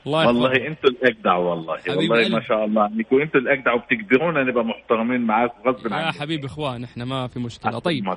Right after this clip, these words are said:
Speaker 2: شاء الله.
Speaker 1: اختار لي رقم من واحد إلى عشرة، تفضل.
Speaker 2: والله المدام مختارة ستة.
Speaker 1: المدام بتسمعنا.
Speaker 2: لا، ده واقفة جنبي، ما ينفعش.
Speaker 1: طيب، المدام بتعمل، آه، شو اسمه، صينية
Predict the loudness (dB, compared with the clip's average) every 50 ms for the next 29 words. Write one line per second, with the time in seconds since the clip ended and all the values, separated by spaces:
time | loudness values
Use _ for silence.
0 | -2 -2 -2 -2 -2 -6 -8 -4 -2 0 0 0 -2 -2 0 0 0 0 2 2
1 | 2 2 2 0 0 0 0 0 0 0 -2 -4 -6 -8 -10 -12 -10 -10 -10 -10
2 | -10 -14 -18 -20 -20 -20 -20 _ _ _ _ _ _ _ _ _ _ _ 0 4
3 | 4 6 6 4 2 2 0 0 0 2 2 2 2 0 -2 0 2 2 2 2
4 | 0 0 0 0 0 -2 -4 -6 -6 -6 -8 _ -20 -18 -18 -20 -20 _ _ _
5 | _ _ _ _ -6 -4 -2 -2 0 0 0 0 0 0 0 -2 -2 0 0 0
6 | 0 0 0 0 0 -2 -2 -4 -8 _ _ _ _ -20 _ _ _ _ _ _
7 | _ _ _ _ _ -6 -4 0 2 2 2 2 2 2 2 2 2 2 2 2
8 | 2 2 0 0 0 0 2 0 0 0 -2 -2 -2 -2 0 0 0 -2 -2 -2
9 | -2 0 0 0 0 0 -2 -4 -8 -12 -12 -8 -6 -4 -2 -2 -2 -4 -4 -6
10 | -6 -4 -2 -2 -2 -2 -2 -4 -4 -4 -4 -4 -4 -4 -4 -4 -2 -2 -2 -2
11 | -2 -2 -2 -4 -4 -4 -6 -6 -6 -8 -10 -10 -10 -10 -8 -8 -8 -10 -10 -10
12 | -8 -6 -6 -4 -4 -4 -6